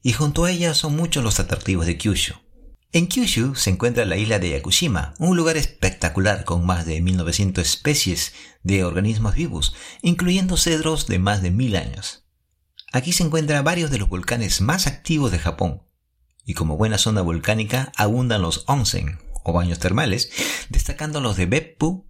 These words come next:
y Yufuin en Oita. En su gastronomía tenemos el Mizutaki de Fukuoka, el Sarudon de Nagasaki y el Hiyairu de Miyazaki. Al final tenemos Okinawa, que es una cadena de islas en el sur de Japón,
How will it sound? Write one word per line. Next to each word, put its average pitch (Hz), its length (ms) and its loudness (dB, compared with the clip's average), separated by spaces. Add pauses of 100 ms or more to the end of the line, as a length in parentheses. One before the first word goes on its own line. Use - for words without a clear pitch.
y 117 140 2
Yufuin 117 580 0
en 90 200 0
Oita. - 500 -4 (1200)
En 131 140 4
su 147 160 0
gastronomía 156 720 2
tenemos 107 440 2
el 80 100 2
Mizutaki - 800 -2
de - 300 -10
Fukuoka, 92 760 -2 (180)
el 82 120 0
Sarudon 95 640 0 (220)
de 80 120 0
Nagasaki 104 640 0 (320)
y 127 100 2
el 120 120 0
Hiyairu 131 760 0 (120)
de 85 140 0
Miyazaki. - 540 -2 (840)
Al 147 120 2
final 214 280 0
tenemos 151 360 -2
Okinawa, 95 680 0
que 98 100 0
es - 100 -2
una 107 180 2
cadena 98 380 2
de 92 100 0
islas 85 520 0
en 85 80 2
el 80 100 -2
sur 95 180 2
de 90 100 0
Japón, 90 360 -2